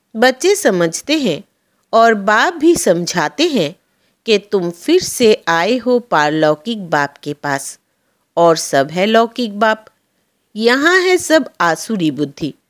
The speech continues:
सतयुग में है दैवी बुद्धि। आसुरी के बाद फिर दैवी जरूर बनना है।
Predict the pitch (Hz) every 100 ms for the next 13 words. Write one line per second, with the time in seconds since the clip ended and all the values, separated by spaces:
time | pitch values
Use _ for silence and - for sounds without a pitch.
0 | _ _ _ _ _ - 277 269 277 381
1 | 349 202 170 185 196 214 233 240 185 143
2 | 143 - 143 - _ _ _ _ _ _
3 | 196 226 240 285 277 359 370 277 156 165
4 | 147 165 - _ _ _ - 330 349 214
5 | 208 226 262 302 160 170 190 226 226 247
6 | 240 240 240